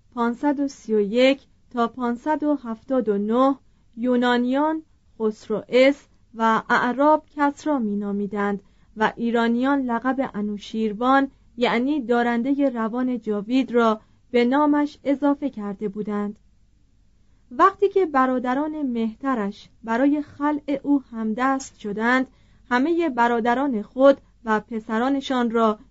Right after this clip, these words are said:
جز یکی کشت. رعایایش او را عادل می‌خواندند و شاید اگر عدل را از رحم جدا کنیم،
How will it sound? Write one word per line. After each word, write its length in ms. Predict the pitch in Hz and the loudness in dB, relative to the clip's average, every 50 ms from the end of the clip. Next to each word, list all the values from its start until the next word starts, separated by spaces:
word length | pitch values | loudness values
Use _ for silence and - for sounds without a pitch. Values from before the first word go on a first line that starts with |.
| _ _ | _ _
جز 260 | - - 294 311 302 - | -2 0 0 0 0 0
یکی 500 | 269 269 285 302 294 - - 294 285 277 - | 2 2 2 2 0 0 2 2 2 2 0
کشت. 480 | - 262 240 208 196 196 - - - - - _ _ _ _ _ _ _ _ _ _ _ _ _ _ _ _ _ _ _ _ _ _ _ _ _ _ | -4 -2 -2 -2 -2 -4 -8 -10 -12 -20 -20 _ _ _ _ _ _ _ _ _ _ _ _ _ _ _ _ _ _ _ _ _ _ _ _ _ _
رعایایش 840 | 269 269 294 - - 302 302 285 294 339 370 349 370 359 349 339 - - | 2 2 2 4 4 4 4 4 4 4 4 4 4 2 0 -2 -6 -4
او 100 | 302 320 | -2 -2
را 140 | 330 330 330 | 0 0 -2
عادل 440 | - - 302 311 302 320 320 311 262 | 0 0 -2 -2 0 0 0 0 0
می‌خواندند 840 | 214 202 202 220 - - 214 208 202 202 214 208 208 202 202 - _ _ _ _ _ - | 0 -2 -4 -6 -8 -6 -4 -4 -4 -4 -2 -2 -2 -2 -4 -6 _ _ _ _ _ -2
و 140 | 226 233 | -2 -2
شاید 380 | 233 - 294 294 302 302 294 294 - | 0 0 2 2 4 4 2 0 -2
اگر 340 | 262 277 269 294 285 277 - - - | -6 -2 0 0 0 0 -2 -4 -2
عدل 420 | 262 277 285 285 285 269 - 240 | 0 2 2 2 2 0 -6 -6
را 320 | 269 277 277 277 277 277 - - | -2 0 2 2 0 -2 -2 -4
از 300 | 208 214 208 214 - 233 | -2 -2 -2 -4 -6 -6
رحم 360 | 254 262 240 214 202 202 208 | -4 -2 -2 -2 -4 -8 -10
جدا 300 | - 208 208 196 214 214 | -6 -4 -4 -2 -2 -4
کنیم، 500 | 208 - 240 226 226 247 269 285 285 285 | -4 -6 -6 -4 -2 0 2 2 2 2